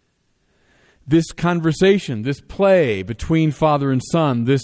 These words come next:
love that obtains between the Father and Son, the inner life of God. Listen, what God wanted from the beginning to give us, God from the beginning of salvation history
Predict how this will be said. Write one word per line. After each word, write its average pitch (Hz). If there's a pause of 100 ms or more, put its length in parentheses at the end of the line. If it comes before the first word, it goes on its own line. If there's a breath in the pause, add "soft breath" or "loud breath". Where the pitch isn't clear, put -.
(120)
love 143
that 135
obtains 170
between 160
the 120
Father 120
and 110 (100)
Son, 113
the 117
inner 175
life 160
of 135
God. 143 (420 soft breath)
Listen, 160 (240 soft breath)
what 151
God 170
wanted 170
from 180
the 156
beginning 151
to 151
give 131
us, - (2000)
God 175
from 180
the 170
beginning 151
of 104
salvation 147
history 101